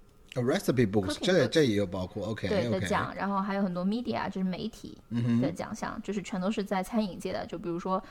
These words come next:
Speaker 2: 杂志啊、报道啊，然后比如说 eater 啊这些东西。
Speaker 1: 他这样子等于是你要，你只要跟餐饮业搭个边，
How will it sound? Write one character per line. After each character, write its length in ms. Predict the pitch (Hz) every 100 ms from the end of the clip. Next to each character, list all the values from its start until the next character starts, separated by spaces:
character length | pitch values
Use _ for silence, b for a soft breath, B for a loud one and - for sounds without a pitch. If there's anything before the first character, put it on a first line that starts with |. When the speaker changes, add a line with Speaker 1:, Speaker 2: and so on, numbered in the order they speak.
| -
Speaker 2:
杂 180 | - 208
志 260 | - 247
啊、 440 | 214 196 190 214 247 B -
报 200 | 240 220
道 120 | 196
啊， 500 | - - 101 107 - -
然 160 | 104
后 240 | 101 92 90 -
比 20 |
如 80 | -
说 100 | 202
eater 320 | 220 240 196
啊 160 | - -
这 140 | -
些 100 | 202
东 180 | - 214
西。 120 | 208 233 -
Speaker 1:
他 380 | - - 180 190
这 140 | 185
样 160 | 185 135
子 120 | 123
等 240 | 113 101 95
于 160 | 101
是 320 | 113 135 117 104
你 240 | 131 117
要， 240 | 110 143 139
你 240 | 120 139
只 160 | 311 -
要 160 | 127
跟 420 | 135 294 160 143 139 - -
餐 280 | - 185
饮 220 | 202 110 110
业 260 | 117 98 - -
搭 100 | 165
个 120 | 147
边， 400 | 143 156 165